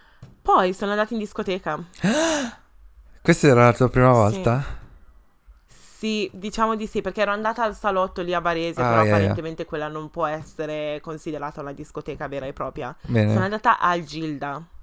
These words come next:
Speaker 2: Com'è stata questa esperienza? È a Milano o è a Varese?
Speaker 1: Eh, è verso il Piemonte, sai?
Speaker 2: Oh, ok.
Speaker 1: Sì, è vicino al Ticino, credo. Ticino
Speaker 2: Ah.
Speaker 1: e Piemonte, no?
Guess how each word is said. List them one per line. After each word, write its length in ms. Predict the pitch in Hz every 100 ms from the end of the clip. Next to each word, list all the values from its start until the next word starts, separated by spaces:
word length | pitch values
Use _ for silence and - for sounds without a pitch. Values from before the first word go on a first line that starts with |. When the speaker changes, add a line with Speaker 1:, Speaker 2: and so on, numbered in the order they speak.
| - -
Speaker 2:
Com'è 260 | - 120 120
stata 440 | 113 117 107 113
questa 300 | - 107 -
esperienza? 360 | 107 - 107 -
È 40 |
a 80 | 120
Milano 480 | 123 117 95 104 143 - - - - _ _ _
o 60 | 107
è 20 |
a 60 | 104
Varese? 460 | 98 95 92 98 101 -
Speaker 1:
Eh, 720 | 202 202 208 208 208 208 208 -
è 120 | 226
verso 240 | 254 320 480
il 60 |
Piemonte, 420 | 466 330 208 202 175
sai? 320 | 160 147 240 - -
Speaker 2:
Oh, 520 | 302 440 226 101 98 117 - - - - _ _ -
ok. 380 | - - 104 107 156
Speaker 1:
Sì, 260 | - - 233
è 120 | 214
vicino 340 | 214 220 269 269
al 120 | 254
Ticino, 500 | - 220 226 180 165
credo. 400 | 170 160 165 185 _ _
Ticino 240 | - - 110
Speaker 2:
Ah. 40 |
Speaker 1:
e 60 | 107
Piemonte, 380 | 147 151 139
no? 160 | - 190